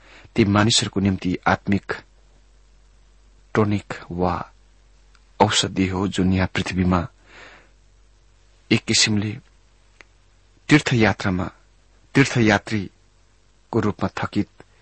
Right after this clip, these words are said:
हुँदछन्, थाक्दछन्। नयाँ यरुसलेम हजार वर्षीय राज्य पछिबाट आउने सहर हो, किनकि यो सहर हजार वर्षीय राज्यको अन्त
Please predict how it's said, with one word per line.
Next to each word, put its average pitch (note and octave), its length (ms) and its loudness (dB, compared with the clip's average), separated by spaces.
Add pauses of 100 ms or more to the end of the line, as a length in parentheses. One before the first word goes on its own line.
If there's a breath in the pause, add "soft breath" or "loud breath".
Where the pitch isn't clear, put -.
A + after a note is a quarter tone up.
(800)
हुँदछन्, G2 440 0
थाक्दछन्। - 600 -4 (2000 loud breath)
नयाँ F#3 300 6
यरुसलेम B2+ 720 4
हजार A2+ 300 2
वर्षीय G2+ 560 2 (100)
राज्य F2+ 340 0
पछिबाट F2 560 -2 (760 soft breath)
आउने F2+ 200 0
सहर F2 280 2
हो, F2+ 200 -6 (1080 loud breath)
किनकि C#3 360 6
यो A2 60 6
सहर G#2 420 4
हजार G2+ 400 2
वर्षीय G2+ 360 2
राज्यको F#2 480 0
अन्त - 380 -2